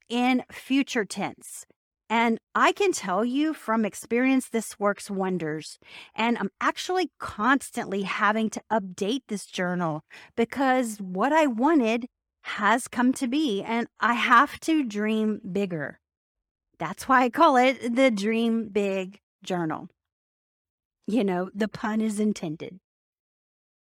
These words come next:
In reality transurfing, they talk about creating your reality. And in this quote from the book, Transurfing in Your Pocket, he says,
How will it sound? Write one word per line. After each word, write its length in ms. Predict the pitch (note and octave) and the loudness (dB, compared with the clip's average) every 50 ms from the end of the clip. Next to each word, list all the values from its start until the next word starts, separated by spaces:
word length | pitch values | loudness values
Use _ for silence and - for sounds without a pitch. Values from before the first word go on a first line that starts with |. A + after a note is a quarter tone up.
| _ _ _ _ _ _ _ _ _ - - | _ _ _ _ _ _ _ _ _ -10 -2
In 120 | - D#4 F#4 | 2 2 4
reality 500 | F#4+ F#4+ F4+ D#4+ A#3 G#3 G#3+ A3+ A#3 G#3+ | 4 4 6 6 6 6 4 4 2 -2
transurfing, 640 | - - B3 A#3+ A#3 - B3 A3+ G#3 - A#3+ A#3 G#3+ | -2 -2 -2 -2 -2 0 -2 -2 -2 -2 0 0 0
they 100 | G#3 F#3+ | 0 -2
talk 340 | - - - A3 C#4+ D#4 | -4 -6 -6 -4 -4 -2
about 220 | - C#4+ C4 A3 - | 0 2 2 0 0
creating 800 | - - - G#3+ G#3+ G3+ G#3 G3+ G#3 G#3+ G3+ G#3 G3+ G3+ G3 - | -2 -8 -8 -6 -4 -2 -2 0 0 0 0 0 0 -2 -4 -4
your 240 | G3 F#3 F#3+ F#3+ F3+ | -6 -4 -4 -4 -4
reality. 680 | F3 F#3 F3+ F3 E3 D#3+ D#3 D#3 E3 D#3+ D3 D3 - _ - - - - - | -4 -4 -4 -4 -4 -4 -4 -4 -6 -8 -10 -12 -16 _ -20 -20 -16 -8 -2
And 160 | G#3 A3+ C4+ | 2 4 6
in 80 | D4 D4+ | 6 6
this 240 | E4+ G4 - - | 6 4 2 -2
quote 340 | - - - G4+ A4 - - | -8 -4 0 2 2 2 0
from 200 | - - C#4+ C#4 | -2 -2 2 4
the 100 | C4+ B3+ | 4 4
book, 300 | G#3+ G#3+ C#4+ E4+ D#4 D4 _ _ _ _ _ _ - | 2 4 4 4 4 2 _ _ _ _ _ _ -14
Transurfing 760 | - - A3 F#3 F#3+ A3 A#3 - - C4 B3+ - D#4 D4 D4+ | -10 -6 -4 -2 -2 -2 -2 0 0 0 2 2 4 4 6
in 120 | D#4+ D#4+ | 6 4
Your 120 | F4 F4+ E4+ | 4 2 0
Pocket, 520 | - - G3+ E3 - - F#3 F#3+ - - _ _ _ _ _ | 0 -2 -2 -2 -4 -6 -6 -6 -6 -8 _ _ _ _ _
he 120 | - G#3 | 0 0
says, 380 | - - - C#4 A#3 F#3+ F3+ | 2 4 4 4 4 4 2